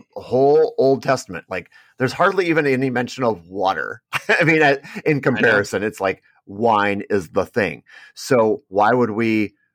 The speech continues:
Speaker 1: why would we put alcohol in some other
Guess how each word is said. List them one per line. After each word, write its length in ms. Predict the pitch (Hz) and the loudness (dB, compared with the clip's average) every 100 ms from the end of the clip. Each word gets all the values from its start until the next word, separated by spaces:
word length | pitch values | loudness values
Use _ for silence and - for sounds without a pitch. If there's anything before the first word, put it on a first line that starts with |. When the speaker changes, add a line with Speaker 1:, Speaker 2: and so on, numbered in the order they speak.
| _ | _
Speaker 1:
why 140 | 107 110 | 0 2
would 180 | 127 107 | 2 0
we 100 | 117 | -2
put 260 | - 120 | 0 -2
alcohol 720 | - 110 - 92 98 95 90 90 | 2 0 0 -2 2 4 2 0
in 220 | 98 90 | -2 -6
some 280 | 85 - 110 | -6 -6 -2
other 380 | 101 90 92 87 | 0 0 -2 -6